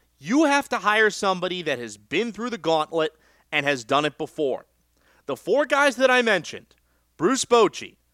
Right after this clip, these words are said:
Ozzie Guillen, Alex Cora, A J Hinch. Say what you want about the last two. All four of them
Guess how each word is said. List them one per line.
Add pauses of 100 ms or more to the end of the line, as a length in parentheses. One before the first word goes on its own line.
(180)
Ozzie
Guillen, (380)
Alex
Cora, (320)
A
J
Hinch.
Say
what
you
want
about
the
last
two. (840)
All
four
of
them